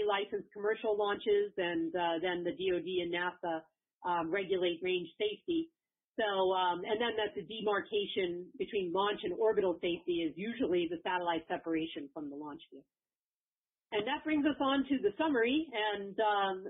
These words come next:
most of this we've, we've kind of discussed, so I will just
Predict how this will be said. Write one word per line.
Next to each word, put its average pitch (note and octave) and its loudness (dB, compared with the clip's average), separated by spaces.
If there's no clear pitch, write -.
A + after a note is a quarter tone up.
most B3+ 2
of B3 -2
this B3 2
we've, A3 -10
we've G3+ -12
kind A3+ 0
of F3 -6
discussed, A#3 -2
so G3+ 2
I G3 0
will F#3+ -2
just G#3+ 2